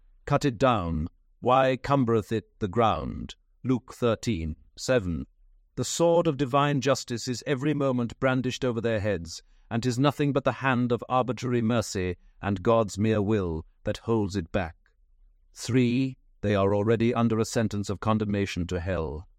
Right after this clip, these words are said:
They don't only justly deserve to be cast down thither, but the sentence of the law of God,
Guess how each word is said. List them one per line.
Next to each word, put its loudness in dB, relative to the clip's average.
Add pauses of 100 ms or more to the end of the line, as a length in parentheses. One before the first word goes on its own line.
(420)
They 0
don't 4
only 4
justly 0
deserve 2
to -8
be 0
cast 0
down 2
thither, -2 (260)
but -4
the -4
sentence 0
of -4
the 2
law 4
of -2
God, 0